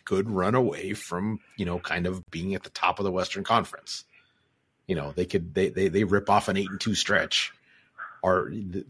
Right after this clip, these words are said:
all of a sudden they find themselves well into the home court spots. It, like, you know, and, and maybe, you know,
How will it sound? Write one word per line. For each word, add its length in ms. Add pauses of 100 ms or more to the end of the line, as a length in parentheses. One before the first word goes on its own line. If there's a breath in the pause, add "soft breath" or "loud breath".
all 160
of 80
a 40
sudden 300
they 100
find 280
themselves 420
well 320
into 240
the 120
home 200
court 380 (880)
spots. 680 (960)
It, 100
like, 180 (120)
you 80
know, 160
and, 180
and 220
maybe, 400 (160)
you 100
know, 160